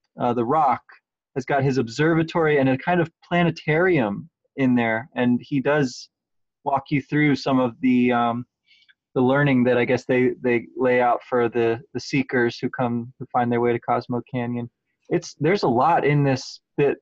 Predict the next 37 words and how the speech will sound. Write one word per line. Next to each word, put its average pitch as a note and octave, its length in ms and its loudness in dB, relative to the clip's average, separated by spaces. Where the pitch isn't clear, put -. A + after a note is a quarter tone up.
and C3 140 2
I, B2+ 180 2
I B2+ 120 0
think F#3 240 -2
the D#3+ 140 2
comparison D3+ 640 0
to C#3 360 0
a C3+ 60 0
reading C#3+ 380 2
of C3+ 100 0
a C3+ 80 2
great C#3+ 260 0
book D3 220 0
is C3+ 140 -2
fair, D#3 280 0
'cause, C3 260 -2
'cause D3 140 0
it D3+ 180 2
certainly, E3+ 580 2
uh, B2 300 2
weaves D#3+ 400 0
together D3+ 460 0
a B2+ 60 4
lot B2 280 2
of, C3+ 180 -2
yeah, C#3 340 0
themes D#3+ 240 2
of B2 120 0
life C3 260 0
and A2+ 160 0
death, E3+ 360 2
of B2 280 0
maturation, D3+ 1080 2
of A#2 200 -2
truth F#3 400 0
and C3 120 2
betrayal. D3 840 0